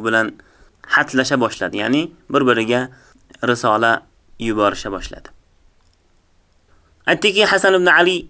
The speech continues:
"Men sizga bay'at beraman insonlarni isloh qilishlik uchun. Faqat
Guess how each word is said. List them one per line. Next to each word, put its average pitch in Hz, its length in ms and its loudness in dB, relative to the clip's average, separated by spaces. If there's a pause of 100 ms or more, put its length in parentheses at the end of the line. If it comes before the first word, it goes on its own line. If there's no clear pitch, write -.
"Men 165 220 0
sizga 151 580 0 (280)
bay'at 131 460 0
beraman 110 360 -2 (680)
insonlarni 127 720 0 (280)
isloh - 360 -4
qilishlik 113 360 -8
uchun. 92 200 -12 (960)
Faqat 160 280 2